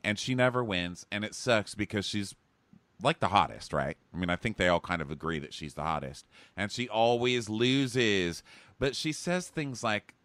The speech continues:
"Finally, Nick and I have had time to reconnect." Reconnect? Like, you got there when Christina was already there. What are you talking about?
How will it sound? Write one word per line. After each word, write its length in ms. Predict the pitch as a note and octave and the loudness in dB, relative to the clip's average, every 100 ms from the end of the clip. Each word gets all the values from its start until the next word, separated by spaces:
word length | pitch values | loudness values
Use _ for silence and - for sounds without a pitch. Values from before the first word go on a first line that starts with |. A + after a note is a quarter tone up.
| _ - | _ 0
"Finally, 400 | C#3 D3+ E3+ E3 | 2 2 0 0
Nick 200 | B2+ C3+ | 0 0
and 120 | C#3 | 2
I 140 | B2 | 4
have 140 | B2+ A2 | 4 0
had 240 | G#2 G#2+ | 0 0
time 220 | A2 A2 | 0 -4
to 100 | G2 | -2
reconnect." 600 | F#2 G2+ - G2 E2+ - - _ _ _ _ _ _ - | -2 -2 0 0 0 -6 -20 _ _ _ _ _ _ -6
Reconnect? 1000 | D3+ E4+ E4 F#3+ B3+ C4+ A3+ - - - _ _ _ _ _ - | -2 -2 -2 0 2 4 2 0 -14 -20 _ _ _ _ _ -8
Like, 240 | F3+ A#3 | -6 -4
you 100 | A3 | -4
got 340 | F3 F3 C4 - | 2 4 4 2
there 120 | D3+ | 0
when 180 | D3 C3+ | 0 -6
Christina 480 | C#3 A#2+ C3+ B2+ A2+ | -8 -8 -6 -4 -4
was 180 | A2 A2 | -4 0
already 300 | G#2+ G#2 F#2+ | 0 0 -2
there. 180 | F#2+ E2+ | -4 -4
What 180 | A2 C4+ | -4 -6
are 20 | |
you 80 | D4 | -6
talking 460 | - B2 C3+ G2 | -2 -2 -2 -6
about? 340 | E2 D2 C2 | -8 -8 -10